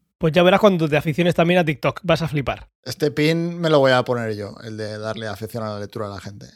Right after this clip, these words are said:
Speaker 1: <laughs> Sí, la verdad es que no, nosotros no, no, no lo podemos poner, así que todo esto es mérito tuyo y mérito de Ray por el pedazo de libro que, que se ha marcado y por contárnoslo. Así que muchísimas gracias, Josh.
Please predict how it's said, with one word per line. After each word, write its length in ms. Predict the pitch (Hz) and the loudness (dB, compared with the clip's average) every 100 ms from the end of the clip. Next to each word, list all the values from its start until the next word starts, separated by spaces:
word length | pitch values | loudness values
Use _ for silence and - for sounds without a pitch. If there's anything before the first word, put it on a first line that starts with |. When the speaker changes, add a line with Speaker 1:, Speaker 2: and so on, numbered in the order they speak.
| _ _ - | _ _ -18
Speaker 1:
<laughs> 480 | - - - - 170 - - - | -12 -10 -4 -4 -4 -10 -20 -20
Sí, 260 | - 185 139 | -10 -2 -2
la 100 | 120 | 0
verdad 160 | 120 135 | -2 -2
es 60 | |
que 260 | 147 135 120 | -4 -4 -2
no, 140 | 175 | -2
nosotros 580 | 160 180 - 175 185 185 | 2 2 2 0 2 2
no, 600 | 165 160 156 139 135 - _ _ | 4 4 4 2 0 -4 _ _
no, 320 | 170 160 156 151 | -2 2 2 2
no 100 | 160 | 2
lo 120 | 151 | 2
podemos 320 | 143 143 139 | 2 2 2
poner, 320 | 117 127 123 - | 0 -2 -2 -10
así 200 | 143 151 | -10 -6
que 240 | 139 135 _ _ _ - | -6 -8 _ _ _ 2
todo 240 | 180 175 | 6 8
esto 320 | 175 - 185 | 6 4 6
es 100 | 156 | 4
mérito 320 | 151 151 147 | 2 0 0
tuyo 380 | 143 165 214 285 _ _ - | 0 2 2 0 _ _ -6
y 140 | 170 | -2
mérito 500 | 156 151 156 147 143 | 2 2 2 0 0
de 100 | 139 | 2
Ray 220 | 139 139 | 2 2
por 380 | 147 165 147 127 | 2 2 2 0
el 240 | 127 123 123 | -4 -6 -6
pedazo 260 | 135 117 | -6 -6
de 60 | 135 | -4
libro 260 | 131 131 | -2 -4
que, 360 | 123 127 120 113 _ | -6 -8 -10 -12 _
que 120 | - 160 | -4 -2
se 100 | 160 | 0
ha 40 | |
marcado 380 | 143 123 120 - | -2 -2 -8 -6
y 80 | 165 | -6
por 140 | 139 131 | -4 -6
contárnoslo. 500 | 131 131 135 123 120 | -6 -2 -2 -2 -6
Así 180 | 117 | -6
que 280 | 131 135 131 | -6 -4 -4
muchísimas 440 | 131 135 156 156 139 | -4 -6 -4 -2 0
gracias, 300 | 139 160 135 | 0 -2 -2
Josh. 260 | 143 - | -4 -6